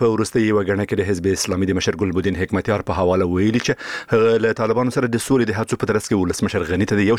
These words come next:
شمیر وړاندیزونو ترڅنګ طالبانو ته په افغانستان کې د امن سیمو یا د سولې په نوم د ولایتونو وړاندیز کړی، خو د ولسمشر سرپرست ویان شاه حسین مرتضوي نن ازادي راډیو ته وویل چې دا د افرادو شخصی نظر دی.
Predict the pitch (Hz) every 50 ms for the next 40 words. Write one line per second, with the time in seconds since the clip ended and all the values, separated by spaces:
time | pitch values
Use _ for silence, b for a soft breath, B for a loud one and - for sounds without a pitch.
0 | - - 110 110 107 - - 117 104 98 90 90 90 87 87 80 110 131 127 -
1 | 127 - - 135 139 143 - - - - - - - - - - 117 113 113 127
2 | 131 131 131 - 135 - 127 120 - 120 117 107 - 120 117 117 - 120 113 104
3 | 104 104 101 95 90 82 - - 110 98 92 92 90 82 85 82 - - 131 127
4 | 127 - 123 113 117 117 110 104 90 87 85 87 87 - - 110 101 92 87 85
5 | 82 82 82 82 - - - 90 87 82 - 90 87 85 85 87 - 107 - -
6 | 101 - - 95 85 - - 90 98 - - 98 95 98 98 90 - 92 87 82
7 | 82 - 95 87 90 90 90 - - 80 90 90 101 117 107 95 98 - 104 95
8 | 82 90 87 87 92 87 87 90 - - 95 98 107 110 104 - - 104 - -
9 | - - - - - - - - 107 107 113 113 107 107 107 - - 113 - -
10 | - 101 98 98 92 98 98 98 101 - - - - - 104 87 - - - 87
11 | 82 82 78 80 85 87 87 107 110